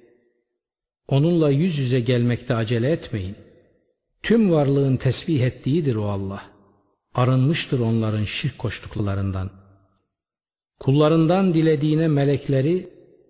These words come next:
emrinden olan ruh ile şöyle diyerek indirir. "Gerçek şu, benden başka ilah yok. O halde benden korkun."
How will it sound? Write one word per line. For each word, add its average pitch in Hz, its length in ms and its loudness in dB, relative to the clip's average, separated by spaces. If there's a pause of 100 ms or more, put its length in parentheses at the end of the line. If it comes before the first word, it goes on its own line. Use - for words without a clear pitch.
(160)
emrinden 143 600 4
olan 135 300 2
ruh 139 260 2
ile 131 200 0
şöyle 147 460 0
diyerek 110 400 -2
indirir. 101 540 -10 (1000)
"Gerçek 127 440 0
şu, 123 340 0 (840)
benden 131 520 2
başka 120 320 0
ilah 113 380 -2
yok. 113 320 -2 (460)
O 120 140 0
halde 107 460 -2 (180)
benden 104 380 0
korkun." - 360 -10